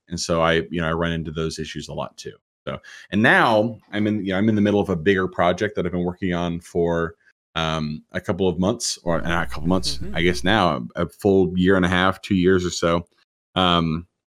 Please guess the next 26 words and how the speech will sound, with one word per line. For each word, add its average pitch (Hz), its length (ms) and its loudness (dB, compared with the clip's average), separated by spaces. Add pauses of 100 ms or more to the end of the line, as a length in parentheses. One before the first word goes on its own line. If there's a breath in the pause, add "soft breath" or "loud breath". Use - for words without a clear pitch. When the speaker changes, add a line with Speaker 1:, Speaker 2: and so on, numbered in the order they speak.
(160)
Speaker 1:
and 95 160 0
so 87 440 4 (240 loud breath)
no 135 180 4
longer 135 460 4
is 104 220 4
it 98 80 2
just, 98 300 -2
like, 95 180 2
the 92 80 -2
struggle 92 380 0
to 98 120 -4
maintain 90 460 0
consistency - 600 -4
within 90 440 2
the 87 80 -2
scope 87 300 0
of 78 100 -10
a - 40 -12
single 95 280 0
article. 92 480 0 (280 loud breath)
You're 87 120 2
also 110 320 4
trying 104 320 0
to 101 80 0
maintain 101 420 2
consistency 90 1000 -4